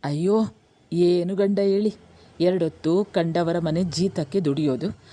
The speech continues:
ಮಾತಿಲ್ಲ ಕತೆ ಇಲ್ಲ, ಮನೆಯಾಗೆ ಏನು ಸುಖ ಜೀವಕ್ಕೆ?" ಎಂದು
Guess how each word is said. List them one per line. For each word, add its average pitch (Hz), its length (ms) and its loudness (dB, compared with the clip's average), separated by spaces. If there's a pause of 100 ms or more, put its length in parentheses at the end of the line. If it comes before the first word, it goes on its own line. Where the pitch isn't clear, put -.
(140)
ಮಾತಿಲ್ಲ 214 480 -2
ಕತೆ - 360 -4
ಇಲ್ಲ, 135 160 -2 (360)
ಮನೆಯಾಗೆ 277 460 0
ಏನು 269 260 -2
ಸುಖ - 240 -6
ಜೀವಕ್ಕೆ?" 147 540 -4 (640)
ಎಂದು 165 420 -2